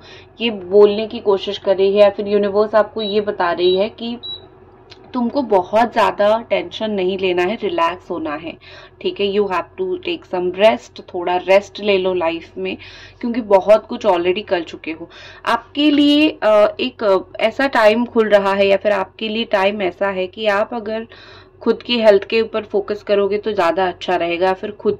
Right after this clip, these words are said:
के ऊपर focus करोगे तो ज़्यादा अच्छा रहेगा। अ, मैं समाज के लिए कुछ कर लूँ, मैं बाहर जाके निकल के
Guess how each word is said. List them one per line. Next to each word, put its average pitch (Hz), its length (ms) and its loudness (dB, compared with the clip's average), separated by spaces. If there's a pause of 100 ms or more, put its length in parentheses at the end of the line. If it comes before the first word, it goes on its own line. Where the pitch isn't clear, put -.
के 254 80 -4
ऊपर 240 240 -6
focus 202 400 -6
करोगे 185 340 0
तो 190 140 -6
ज़्यादा 175 300 -2
अच्छा 165 240 -10
रहेगा। 160 400 -8 (520)
अ, 185 300 4
मैं 226 300 2
समाज 208 500 0
के 233 120 -6
लिए 226 180 -2
कुछ 233 200 -8
कर 208 220 4
लूँ, 208 240 0
मैं 202 260 -2
बाहर 185 340 0
जाके 196 320 -2
निकल 190 420 0
के 214 440 -4